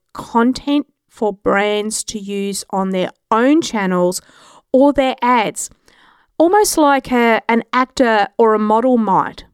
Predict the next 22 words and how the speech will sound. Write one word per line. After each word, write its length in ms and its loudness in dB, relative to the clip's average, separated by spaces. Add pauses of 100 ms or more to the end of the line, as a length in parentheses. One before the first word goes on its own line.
(580)
And 200 2
U 120 4
G 220 4
C 300 0
creators 720 0 (240)
don't 400 0
post 560 -2 (100)
on 240 0
their 260 -4
own 220 -4
channels, 640 -10 (880)
whereas 400 2 (220)
influencers 1040 0 (320)
are 120 0
used 720 2
by 200 0
brands 600 -2 (160)
to 160 -4
reach 640 0 (140)
a 120 2
wider 600 2 (140)
audience. 760 -4